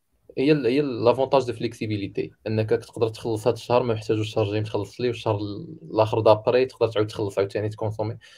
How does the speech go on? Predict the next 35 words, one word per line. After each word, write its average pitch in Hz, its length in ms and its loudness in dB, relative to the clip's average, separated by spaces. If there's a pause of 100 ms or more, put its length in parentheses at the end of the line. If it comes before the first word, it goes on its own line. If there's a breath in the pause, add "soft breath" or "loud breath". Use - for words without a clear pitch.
(140 loud breath)
دونك 123 180 2
كت-، - 260 -4
كتكونسومي 120 680 2
على 131 100 6
حساب 127 220 2
ليتيليزاسيون 113 580 0
ديالك، 120 160 4
كتخلص، 135 520 -4 (300)
كتبقى - 320 0
كانك 120 500 2
كت-، 113 340 -4
كت-، 110 760 0 (320)
كتجيري 143 380 6
دوك 131 140 2
لي 127 100 6
شارج 113 280 2
ديالك، 110 560 0
كتخلصي 120 480 -2
داكشي 131 260 -2
اللي 107 100 -4
كتخدم. 135 460 -4 (500)
آه، 123 480 6
كيكون 120 320 -2
عندك 131 340 0
ال-، 120 160 -2
ال-، 110 720 -2
ان 120 140 -4
ما 113 120 -2
عندكش 123 280 -6
ال-، 117 280 -10
عندك 113 300 -4
لو 139 280 12
ولا 123 140 0
نو 123 140 0
اب - 180 -4